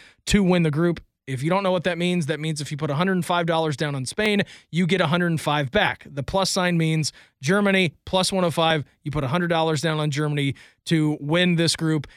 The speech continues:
You then get a hundred and five dollars back. Japan comes in third at seventeen to one to win the group, and then Costa Rica, your obvious long shots, at fifty-five to one. Just to qualify from the group, Spain minus eight fifty, Germany minus seven fifty,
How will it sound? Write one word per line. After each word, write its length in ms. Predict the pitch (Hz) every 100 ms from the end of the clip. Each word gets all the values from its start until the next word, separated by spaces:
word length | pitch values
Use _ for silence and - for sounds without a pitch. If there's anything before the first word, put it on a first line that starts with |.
| _
You 160 | 143 160
then 160 | 165
get 160 | 160 151
a 60 | 131
hundred 280 | 160 156
and 140 | 139 131
five 240 | 139 143
dollars 320 | 139 131 131
back. 260 | 117 127 -
Japan 540 | - 160 - 233 220
comes 300 | 165 180 160
in 120 | 151 131
third 300 | 190 190 190
at 120 | 143 -
seventeen 440 | 190 185 180 180
to 60 | 170
one 180 | 165 165
to 60 |
win 120 | 156 156
the 80 |
group, 260 | 147 156 147 - - _
and 100 | 139 156
then 80 |
Costa 320 | 147 170 - 156
Rica, 280 | 156 156
your 160 | 143 143
obvious 380 | 135 143 139 139
long 200 | 143 143
shots, 300 | 156 143 - - - -
at 180 | 151
fifty-five 720 | - 180 156 165 139 151 143
to 80 | 139
one. 180 | 147 120
Just 200 | 131 202
to 80 | 175
qualify 480 | - 220 214 175 143
from 160 | 147
the 80 | 139
group, 260 | 135 110 -
Spain 320 | - 180 190
minus 300 | 185 175 147
eight 160 | 135 120
fifty, 380 | 185 180 180 151
Germany 480 | 143 175 196 170
minus 320 | 151 139 127 -
seven 280 | 175 165
fifty, 400 | 151 165 143 151